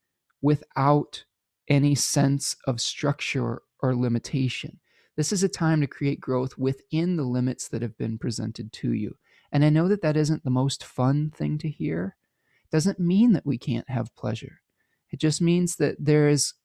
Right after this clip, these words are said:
considerations that are bigger than us right now that really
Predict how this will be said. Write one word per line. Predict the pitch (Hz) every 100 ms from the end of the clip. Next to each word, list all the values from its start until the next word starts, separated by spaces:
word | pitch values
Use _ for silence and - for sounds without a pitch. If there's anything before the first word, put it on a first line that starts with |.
| _ _ -
considerations | - 151 - 196 202 180 165 175 156 123 123
that | - 123 -
are | 123 117 -
bigger | 156 160 170 156
than | 135 120
us | 131 135 - -
right | 156 165
now | 165 180 190 - _ _ _ _ _ _ _ _
that | 151 147
really | 131 151 165 165 165 156